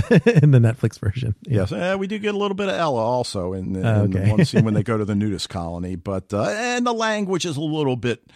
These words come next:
Speaker 2: racier, but, but not a lot. That's why I
Speaker 1: Well,
Speaker 2: said at
Speaker 1: you
Speaker 2: the
Speaker 1: know
Speaker 2: be-
Speaker 1: what I hear, though, actually, is that the special effects,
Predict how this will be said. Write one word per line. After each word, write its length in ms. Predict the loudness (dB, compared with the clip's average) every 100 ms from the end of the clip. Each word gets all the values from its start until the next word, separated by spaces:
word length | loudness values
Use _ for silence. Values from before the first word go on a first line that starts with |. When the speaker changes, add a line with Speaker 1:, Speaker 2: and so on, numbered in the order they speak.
| -20 -20 -20 _
Speaker 2:
racier, 640 | -8 -2 0 2 2 2 2
but, 320 | 0 -2 -2
but 100 | -8 -6
not 200 | 0 0
a 40 |
lot. 380 | 2 2 0 -2
That's 240 | -6 -4
why 120 | -2 2
I 0 |
Speaker 1:
Well, 80 | 2
Speaker 2:
said 120 | 2
at 40 |
Speaker 1:
you 80 | 2
Speaker 2:
the 80 | 4
Speaker 1:
know 60 | 4
Speaker 2:
be- 20 |
Speaker 1:
what 100 | 6
I 120 | 4
hear, 260 | 4 2 4
though, 320 | 4 2 0
actually, 420 | 0 0 0 -2
is 180 | -2 -2
that 240 | 0 0 -2
the 80 |
special 480 | -4 0 2 2 0
effects, 680 | 0 0 0 0 _ -12 -12